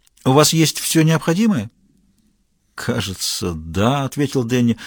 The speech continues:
«Но я пытался связаться с ним по телефону. И что?» «Пока безрезультатно. Он священник. Очевидно, работает в Ватикане».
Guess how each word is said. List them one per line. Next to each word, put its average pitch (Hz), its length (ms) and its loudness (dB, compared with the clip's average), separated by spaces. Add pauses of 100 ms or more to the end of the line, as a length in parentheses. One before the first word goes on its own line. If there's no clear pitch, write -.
(120)
«Но 120 280 6 (500)
я 117 200 4
пытался 165 440 4
связаться 135 480 2
с - 80 0
ним 143 140 2
по 131 80 -2
телефону. 131 580 2 (280)
И 196 120 4
что?» 156 380 -2 (880)
«Пока 113 320 2
безрезультатно. 147 840 -2 (540)
Он 123 140 2
священник. 139 800 0 (460)
Очевидно, 151 460 0
работает 135 440 4
в 127 40 -2
Ватикане». 135 580 -2